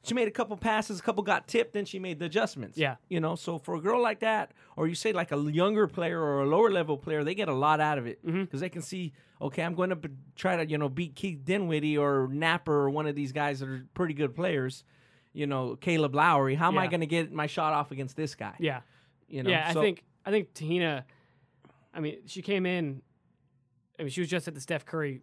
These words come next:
Speaker 2: select camp up in NorCal
Speaker 1: Okay.
Speaker 2: for
Speaker 1: Yeah.
Speaker 2: a couple days, and
Speaker 1: Yeah.
Speaker 2: so she was obviously, you know,
Speaker 1: Schooled, yeah, like
Speaker 2: school well. She, I mean, she, she can play.
Speaker 1: Yeah.
Speaker 2: What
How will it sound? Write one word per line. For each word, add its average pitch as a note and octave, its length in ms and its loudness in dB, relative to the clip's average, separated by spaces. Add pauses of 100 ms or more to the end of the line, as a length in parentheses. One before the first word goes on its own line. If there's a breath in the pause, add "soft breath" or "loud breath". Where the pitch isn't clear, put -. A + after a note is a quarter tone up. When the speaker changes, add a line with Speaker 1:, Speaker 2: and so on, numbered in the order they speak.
(160)
Speaker 2:
select D3 320 -8
camp C3+ 220 -6
up C3+ 200 -10 (120)
in C3+ 140 -6
NorCal C#3 380 -8
Speaker 1:
Okay. B2 100 -12 (100)
Speaker 2:
for C#3+ 60 -12
Speaker 1:
Yeah. C#3 120 -4
Speaker 2:
a C3 40 -8
couple C3 200 -10
days, B2 260 -10
and B2+ 120 -8 (240 loud breath)
Speaker 1:
Yeah. A#2 100 -12
Speaker 2:
so F3+ 120 -2
she A3+ 140 0
was G3+ 340 0
obviously, D#3+ 500 -4 (160)
you D#3+ 80 -8
know, A#2+ 140 -8
Speaker 1:
Schooled, D3 500 0
yeah, A#2+ 200 -2 (120)
like - 200 -12
Speaker 2:
school A3 300 0
well. D#3 180 2
She, A3 140 -6
I - 40 -4
mean, D#3 100 -4
she, - 220 -16
she G3+ 160 -8
can C#3+ 100 -10
play. C3+ 380 -6
Speaker 1:
Yeah. B2 220 -4 (320 loud breath)
Speaker 2:
What G3 340 -2